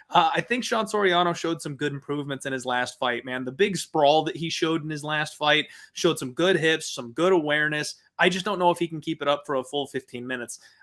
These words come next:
I feel like this fight is a decent spot to bet on violence again, maybe go under two and a half, just because Sean Soriano should win this fight in round one. But Shah Yulan is a tank of a man. He's durable. He's tough.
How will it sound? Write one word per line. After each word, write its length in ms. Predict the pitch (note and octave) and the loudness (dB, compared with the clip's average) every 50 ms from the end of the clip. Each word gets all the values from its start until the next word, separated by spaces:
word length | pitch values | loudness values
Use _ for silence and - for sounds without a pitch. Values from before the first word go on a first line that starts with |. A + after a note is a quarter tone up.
| _ - | _ -4
I 120 | - D3+ D3 | -4 -2 0
feel 180 | C#3+ E3+ E3+ | 2 2 4
like 240 | E3+ D#3 D3+ C#3+ - | 4 4 4 2 0
this 140 | D3+ D3 - | -4 -6 -4
fight 240 | - D3 C#3+ D3 C#3+ | 0 0 2 2 2
is 100 | C#3 C3 | 0 -2
a 60 | B2+ | -4
decent 340 | A#2+ C3+ C3+ B2+ - C3 - | -6 -6 -8 -8 -8 -12 -10
spot 300 | - - C3 B2+ - - | -4 -2 -2 -2 -2 -4
to 60 | C3+ | -6
bet 160 | B2+ C3 C3 C3+ | -2 0 0 2
on 180 | C3 B2+ A#2+ | 0 0 -2
violence 400 | B2 B2 B2+ C3+ C#3 C#3 C#3 - | -2 -2 -2 -2 -2 -4 -6 -6
again, 260 | C#3+ C#3 C#3+ C#3 C#3 | -6 -4 -4 -4 -4
maybe 200 | C#3 B2+ B2+ C3 | -4 -4 -4 -4
go 160 | B2+ C3 B2 - | -4 -4 -4 -4
under 240 | C#3+ C#3+ C3+ C#3 C3+ | -4 -6 -4 -6 -8
two 240 | - - - D3+ D3 | -8 -8 -6 -4 -4
and 100 | B2+ A#2 | -4 -4
a 40 | |
half, 360 | A2+ - C3+ C#3 D3 F3 E3 - | -4 -2 2 4 4 2 2 0
just 220 | - C#3+ C3 - | -6 -8 -6 -6
because 340 | - B2+ - C3+ C3+ B2 - - - - - - | -8 -6 -4 -2 -2 -2 -4 -8 -18 -20 -18 -8
Sean 240 | - - G#3+ B3 C4 | -2 0 2 2 2
Soriano 520 | - A#3+ A3+ G#3 F#3+ F#3 F#3 F3+ E3+ E3 D3 | 2 0 2 2 4 4 4 4 2 2 0
should 380 | - - - E3 E3 E3 D#3+ C#3+ | -2 -4 -2 0 2 2 0 0
win 220 | C#3+ C#3+ C#3+ C#3+ | -2 -4 -2 -2
this 180 | C#3 C3+ B2+ - | -2 -4 -4 -2
fight 240 | - C3+ C3+ - | 0 0 0 0
in 80 | C3 C3 | -2 -4
round 360 | B2 B2 B2 B2 A#2+ A#2+ A#2 | -4 -2 -2 -2 -4 -6 -8
one. 180 | B2 B2 A#2 A2 | -8 -8 -8 -8
But 160 | A#2 - - | -10 -10 -6
Shah 180 | - E3 F#3+ A3+ | 0 0 0 2
Yulan 460 | G#3+ G3+ F#3 F3 F3 F3 E3+ E3+ E3 _ _ _ | 2 0 2 2 2 2 2 0 -4 _ _ _
is 120 | - C#3+ B2+ | -8 -8 -8
a 60 | A#2+ | -8
tank 360 | - - - D3+ E3+ F3+ F3 | -8 -6 -2 -2 0 0 -2
of 100 | F#3 E3+ | -2 -2
a 80 | F3+ E3+ F3+ | -2 -2 0
man. 360 | F3 E3 E3 E3+ E3+ E3 E3+ - - _ _ | 0 0 2 0 -2 -2 -6 -12 -18 _ _
He's 220 | - C#3+ C3+ B2 | -8 -8 -8 -6
durable. 500 | A#2+ C3 C#3 D#3 F3 F3 E3 F3 F3+ E3+ | -4 0 2 2 2 4 4 4 2 2
He's 240 | D3+ D3+ C3+ B2 - | 0 -4 -6 -6 -4
tough. 280 | - C#3+ C#3+ C#3+ C#3 | 0 2 4 4 2